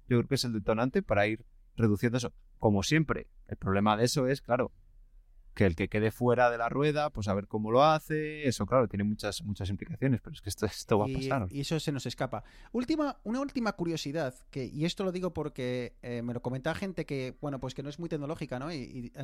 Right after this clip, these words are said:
Speaker 2: he comentado uno el tema del trabajo, que hemos, eh, divagado un poco,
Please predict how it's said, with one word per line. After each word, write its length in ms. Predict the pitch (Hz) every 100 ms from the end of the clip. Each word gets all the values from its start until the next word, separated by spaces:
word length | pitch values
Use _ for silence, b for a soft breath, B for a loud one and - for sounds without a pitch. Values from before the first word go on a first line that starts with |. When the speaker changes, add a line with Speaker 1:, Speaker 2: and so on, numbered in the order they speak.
| 135
Speaker 2:
he 100 | 143
comentado 360 | 156 143 151
uno 100 | 143
el 80 | 135
tema 140 | 143 135
del 80 |
trabajo, 360 | 135 170 214 196
que 200 | 139 123
hemos, 340 | 127 123 123
eh, 140 | 123 120
divagado 260 | 131 127
un 60 | 143
poco, 320 | 185 208 226